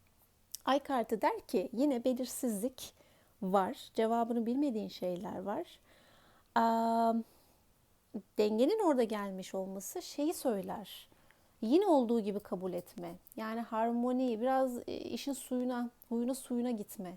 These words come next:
Tamam diyorsunuz ama kılıç kralıyla da bu sefer yine etkinizi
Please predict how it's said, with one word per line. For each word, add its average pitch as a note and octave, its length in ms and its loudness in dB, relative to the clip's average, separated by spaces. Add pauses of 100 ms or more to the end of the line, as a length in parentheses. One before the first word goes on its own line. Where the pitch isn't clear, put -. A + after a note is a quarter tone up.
Tamam C#4 380 0
diyorsunuz G3 380 -6
ama D4+ 280 0 (680)
kılıç C4+ 300 -2
kralıyla D4+ 460 4
da C#4+ 80 4
bu A3 40 -2
sefer G#3+ 420 0
yine A#3+ 380 4
etkinizi G#3 760 0